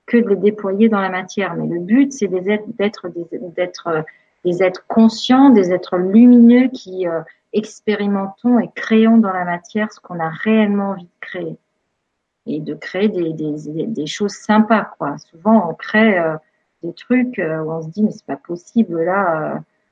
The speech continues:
qu'est-ce que j'ai fait pour, euh, m'attirer ça, quoi ? » Ben, en fait, c'est parce qu'on n'est pas conscient et du coup, on crée des situations inconsciemment.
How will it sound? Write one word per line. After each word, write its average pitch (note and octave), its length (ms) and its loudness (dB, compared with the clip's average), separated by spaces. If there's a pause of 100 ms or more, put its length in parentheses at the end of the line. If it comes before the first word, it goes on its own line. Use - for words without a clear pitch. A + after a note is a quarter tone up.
(140)
qu'est-ce E3+ 200 -12
que F3 140 -10
j'ai F3+ 180 -6
fait B3 200 -2
pour, E3+ 260 -4
euh, D#3 80 -2
m'attirer E3 480 -2
ça, A3 240 0
quoi ? » D3+ 320 -10 (420)
Ben, D#3 80 -6
en D3 100 -4
fait, B3 220 -2
c'est E3+ 80 -12
parce E3 160 -6
qu'on F3 120 -10
n'est D#3+ 100 -6
pas G3 180 -4
conscient A#3 600 0
et F3+ 100 0
du D#3+ 160 -12
coup, A#3+ 240 0
on - 80 0
crée - 220 -6
des F3 120 -6
situations E3+ 800 -4
inconsciemment. E3+ 720 -10